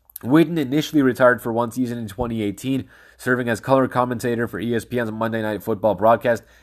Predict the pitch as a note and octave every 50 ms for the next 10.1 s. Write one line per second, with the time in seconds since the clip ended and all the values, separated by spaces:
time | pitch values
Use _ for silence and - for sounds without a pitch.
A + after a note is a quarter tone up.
0 | _ _ - A2 A2 G#2+ F#2+ C#3+ C#3 C#3 C3 C3 B2+ B2+ - C3 B2+ B2+ A#2+ B2+
1 | B2 A#2 A#2+ A2+ - A#2+ A#2+ A#2+ A2+ A2+ A2 G#2+ G2 - B2 A#2 A2 A2 G#2 -
2 | A#2 G#2 - - B2 A#2+ A#2+ A#2+ G#2+ G#2+ G#2 G#2+ G#2+ G2 - A2 A2 G#2 G#2+ G#2
3 | G2+ F#2+ - F#2 E2+ G#2 A2 A#2 A#2 A2+ A2 G2 F2+ G2 G2 F#2+ G#2 A2 A2+ A#2
4 | A#2 A2 - - - - - _ _ _ - - G#2 - - B2 B2 B2 A#2+ A#2+
5 | A#2+ B2+ A#2+ A#2 A2 G2+ F#2+ A#2 A2+ A2 G#2+ A2 A#2 A#2 G#2+ A2+ A2+ G#2+ - -
6 | B2 A#2+ B2 B2+ B2 A#2+ A#2+ A2 A2+ G#2+ G#2 G2 - - C3 C3 A#2 A2+ A#2+ A2+
7 | A#2 A#2 A#2 G#2+ - - A#2 A2+ F2+ - G#2+ A#2 B2 - - - - - - A2
8 | A2+ - - - C3 - - - A#2+ A#2 A#2 A#2+ A2+ G#2+ G#2 F#2 G#2 - - A#2
9 | A2 A2 G2 G#2 A2 A2 G#2+ F#2+ - - _ _ _ _ _ _ - F#2+ G2 F#2+
10 | F#2 F2+